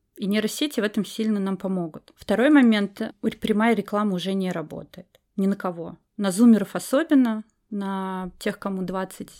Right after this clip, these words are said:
Тех, кто постарше, еще может быть немного, но в целом это тоже довольно устаревший инструмент. Поэтому, м, маркетинг, реклама, позиционирование кардинально изменилось. То есть это две совершенно с-, все-, совсем другие две сферы. Если пятнадцать лет назад очень важны были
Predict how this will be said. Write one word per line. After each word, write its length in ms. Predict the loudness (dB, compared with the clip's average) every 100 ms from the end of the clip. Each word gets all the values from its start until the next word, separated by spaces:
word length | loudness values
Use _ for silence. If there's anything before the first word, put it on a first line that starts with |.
| -4
Тех, 140 | -4
кто 160 | -2 -4
постарше, 480 | -6 -2 -4 -2 -8
еще 160 | -4
может 300 | -4 -4 -6
быть 160 | -10 -6
немного, 420 | -2 2 2 2
но 320 | -4 -4 -6 -8
в 60 |
целом 500 | -6 0 2 2 -2 -6
это 180 | -10
тоже 320 | -6 -4 -4 -4
довольно 380 | -4 -2 -2
устаревший 500 | -2 -4 -6 -4 -4
инструмент. 600 | -6 -6 -6 -2 -2 -6 -8
Поэтому, 640 | -8 -8 -6 -6 -6 -8
м, 380 | -6 -2 -2 -2
маркетинг, 600 | 0 0 0 -4 -4 -6
реклама, 420 | -6 -4 0 0 0
позиционирование 800 | -4 -10 -6 -2 -2 -2 -4
кардинально 580 | -4 -8 -4 -4 -2 -4
изменилось. 480 | -6 -10 -10 -10 -12
То 120 | -12
есть 180 | -12 -10
это 160 | -10 -10
две 720 | -10 -6 -2 -2 -2 -4 -6
совершенно 420 | -8 -2 2 2
с-, 200 | 0 -6 -14
все-, 340 | -12 -4 -4
совсем 300 | -4 0 4
другие 380 | 4 2 2 2
две 180 | 0 -6
сферы. 380 | -8 -2 0 0
Если 500 | -2 -6 -4 -4 -4
пятнадцать 460 | -2 2 2 0 -8
лет 140 | -4
назад 320 | -2 -2 -2 2
очень 420 | 0 2 -4 -4
важны 360 | -4 -4 -4
были 440 | -4 -6 -6 -6